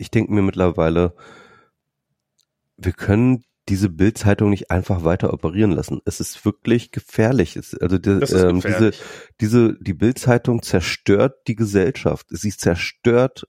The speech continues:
Speaker 1: die Gesellschaft. Wir müssen, ähm, und ich, ich bin nicht mehr dafür, die einfach nur zu enteignen oder so, ne? Also Springer enteignen oder sowas. Nein. Ich finde, ähm, ich finde, man muss die wirklich dem Erdboden gleich machen.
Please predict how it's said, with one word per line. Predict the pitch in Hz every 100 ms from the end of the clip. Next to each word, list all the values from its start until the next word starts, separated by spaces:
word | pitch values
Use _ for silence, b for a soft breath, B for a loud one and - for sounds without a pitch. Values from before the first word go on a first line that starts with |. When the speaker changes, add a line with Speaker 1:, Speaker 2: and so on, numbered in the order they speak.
| _
Speaker 1:
die | 110
Gesellschaft. | 107 117 127 92 B B B _
Wir | 95
müssen, | 95 113 - 147 139 - b b b b b _ _ _ _ _ _
ähm, | 104 104 98 101
und | 107
ich, | 101 -
ich | -
bin | 113
nicht | 135 - _
mehr | - 107 107
dafür, | 101 101 - 104 104 104
die | 90 90
einfach | 90 - 92
nur | 87 87
zu | -
enteignen | 82 - 78 76 64 64
oder | 82 73 64
so, | 82 80
ne? | 95 123
Also | 85 80
Springer | - - 85
enteignen | 82 - 101 101 92 87
oder | - 80 78
sowas. | 80 92
Nein. | 104 98 B B B B _ -
Ich | -
finde, | - 113 127 131 - -
ähm, | 101 92 92 95 -
ich | -
finde, | - 104 110
man | 98 95
muss | 90 117 - - - -
die | 92 80
wirklich | 101 - 123 123 - - _ _ _ _ _
dem | 113 110 -
Erdboden | 104 - - 85 78
gleich | 73 73 76 -
machen. | 69 - 82